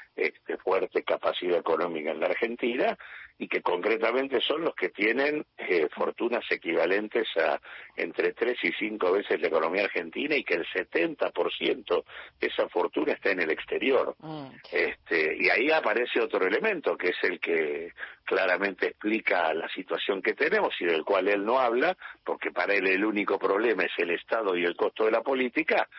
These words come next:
Speaker 1: cuando el problema principal de la Argentina de las últimas cinco décadas son los, el proceso de saqueo sobre buena parte de nuestros recursos, eh, o bienes comunes, recursos naturales,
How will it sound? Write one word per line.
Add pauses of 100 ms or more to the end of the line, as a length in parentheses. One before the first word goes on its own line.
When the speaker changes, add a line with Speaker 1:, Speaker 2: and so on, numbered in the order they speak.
(240)
Speaker 1:
cuando
el
problema
principal
de
la
Argentina
de
las
últimas
cinco
décadas (540)
son
los,
el
proceso
de
saqueo
sobre
buena
parte (320)
de
nuestros
recursos, (520)
eh,
o
bienes
comunes,
recursos
naturales,